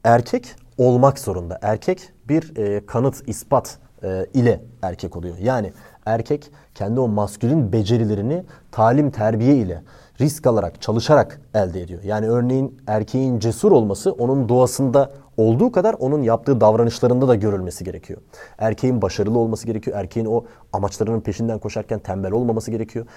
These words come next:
Yani erkek belli başlı şeyleri başardıktan sonra erkek olurken kadının bu şekilde bir ispat çabası pek fazla er-, en azından erkek kadar olmuyor. Yani kadın doğuluyor,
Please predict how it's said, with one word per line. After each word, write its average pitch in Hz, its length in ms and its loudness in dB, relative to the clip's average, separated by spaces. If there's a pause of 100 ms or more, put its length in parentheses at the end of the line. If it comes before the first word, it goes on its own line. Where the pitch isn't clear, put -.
(200)
Yani 196 180 4
erkek 214 460 0 (320)
belli 135 340 4
başlı 214 260 2
şeyleri 139 340 2
başardıktan 123 580 2
sonra 101 340 2
erkek 104 340 -2
olurken 175 360 -4 (300)
kadının 214 460 2
bu 220 60 -2
şekilde 190 300 -2
bir 175 60 -2
ispat 185 380 -4
çabası 175 360 -2 (100)
pek 196 220 -2
fazla 104 360 -2
er-, 92 140 -8 (100)
en 107 80 -4
azından 95 240 -6
erkek 98 320 -6
kadar 160 200 -8 (420)
olmuyor. 98 380 2
Yani 101 200 -2
kadın 110 460 2
doğuluyor, 208 400 10